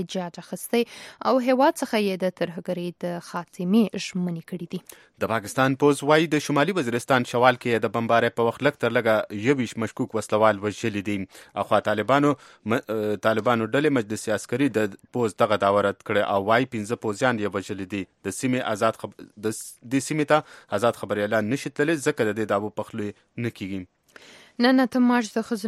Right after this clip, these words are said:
Speaker 1: نړیواله ورځ په ټوله نړۍ کې لمانځل کیږي او په نړۍ کې د ښځو او نارینو د برابرۍ په برخه کې هم ډیر کار شوی.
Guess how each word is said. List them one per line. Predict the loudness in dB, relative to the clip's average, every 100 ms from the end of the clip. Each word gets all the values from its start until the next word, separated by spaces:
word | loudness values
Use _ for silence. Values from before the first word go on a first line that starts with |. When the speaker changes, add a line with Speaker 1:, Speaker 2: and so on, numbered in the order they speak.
| 0
Speaker 1:
نړیواله | 0 0 0 0
ورځ | -2 -4
په | -6 -4
ټوله | -2 0
نړۍ | 0 0 -2
کې | -2
لمانځل | 0 0 0 -2 -2
کیږي | -4 0 2 4
او | 2
په | 2 2
نړۍ | 4 4 2 2
کې | -2
د | -2
ښځو | -4 -2
او | -2 -2
نارینو | -2 -2 0 0
د | -2
برابرۍ | -2 -4 -4 -4 -2
په | -2 0
برخه | -2 -2 -4
کې | -2 -4 -6 -20 -4 2
هم | 2 2
ډیر | -2 0
کار | -2 0
شوی. | -4 -4